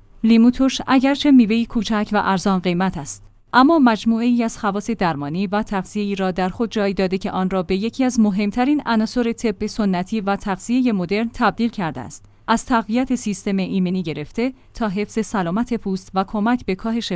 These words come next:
وزن، این میوه ترشمزه می‌تواند در برنامه غذایی روزانه جایگاه ثابتی داشته باشد. خواص لیمو ترش در طب سنتی چیست؟ در طب سنتی ایران،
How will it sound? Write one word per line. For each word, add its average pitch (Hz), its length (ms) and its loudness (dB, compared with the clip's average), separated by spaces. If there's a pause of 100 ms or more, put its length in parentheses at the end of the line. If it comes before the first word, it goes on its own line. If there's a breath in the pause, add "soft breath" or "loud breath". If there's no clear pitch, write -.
وزن، 156 360 -6 (140)
این 302 160 8
میوه 269 340 8
ترشمزه 208 580 4
می‌تواند 190 560 6
در 190 160 2
برنامه 196 520 6
غذایی 196 520 2
روزانه 214 420 4
جایگاه 226 460 4
ثابتی 262 480 4
داشته 160 320 -2
باشد. 147 340 -6 (300 soft breath)
خواص 262 480 4
لیمو 202 300 4
ترش 226 280 2
در 208 200 2
طب 202 320 0
سنتی 185 480 2
چیست؟ - 480 -2 (220)
در 208 140 8
طب 226 280 2
سنتی 202 540 4
ایران، 185 500 0